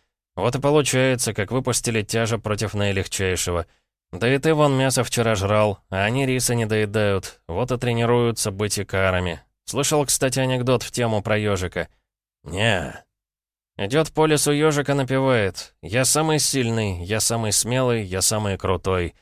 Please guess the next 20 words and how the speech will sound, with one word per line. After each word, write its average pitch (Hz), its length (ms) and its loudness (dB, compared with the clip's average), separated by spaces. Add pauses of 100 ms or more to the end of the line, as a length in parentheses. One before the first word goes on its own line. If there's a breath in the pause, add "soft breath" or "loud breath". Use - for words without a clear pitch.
(380)
Но 117 140 0
тут 147 200 -2
навстречу 131 600 0
медведь, 117 680 -2 (100)
и 104 120 -8 (120)
как 127 540 0
даст 135 340 2
по 135 60 2
нему 113 240 2
ногой. 104 480 0 (460)
Ёжик 127 360 0
отлетел 127 520 2
метров 117 420 0
на 107 180 0
тридцать, 120 520 -2
прокатился 107 580 -2
по 101 120 -2
земле, 101 420 0
встал, 113 520 0
отряхнулся 110 800 0